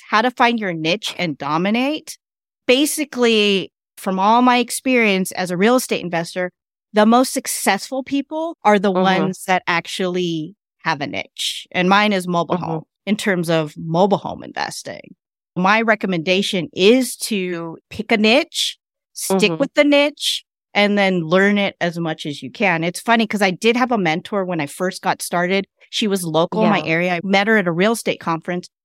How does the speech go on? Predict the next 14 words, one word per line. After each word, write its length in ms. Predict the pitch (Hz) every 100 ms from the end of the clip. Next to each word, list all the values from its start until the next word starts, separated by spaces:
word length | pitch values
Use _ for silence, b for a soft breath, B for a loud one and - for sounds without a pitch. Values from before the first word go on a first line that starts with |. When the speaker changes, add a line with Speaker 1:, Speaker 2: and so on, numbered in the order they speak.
| _
Speaker 1:
She 180 | - 466
had 100 | 480
never 240 | 415 370 359 -
done 420 | 294 277 208 160 -
anything 600 | 254 277 - 160 123 120 _
in 220 | - 214 185
real 200 | 196 196
estate 240 | - 147
investing. 480 | - - - 95 - _ _
She 220 | - 294
just 300 | 247 269 254
picked 180 | - 392
mobile 240 | 285 247 214
homes. 560 | 202 180 196 254 -